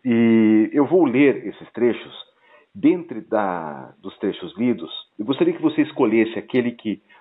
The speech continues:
mais lhe agradou e fizesse alguns comentários livres a respeito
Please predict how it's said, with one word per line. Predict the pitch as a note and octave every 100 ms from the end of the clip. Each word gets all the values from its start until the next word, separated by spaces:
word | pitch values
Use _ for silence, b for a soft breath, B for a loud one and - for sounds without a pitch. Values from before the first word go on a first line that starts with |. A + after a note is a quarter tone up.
| b
mais | B2+ F3+ F#3+ B2
lhe | A#2+
agradou | G#2 G2 F2 - D3 -
e | -
fizesse | - F#3+ G3+ G3+
alguns | F#3 F3+
comentários | - E3+ D3+ C3+ C3+ B2
livres | G2 G#2+ B2 G2 F#2 - _ -
a |
respeito | G2 G2 - G2+ G2 G2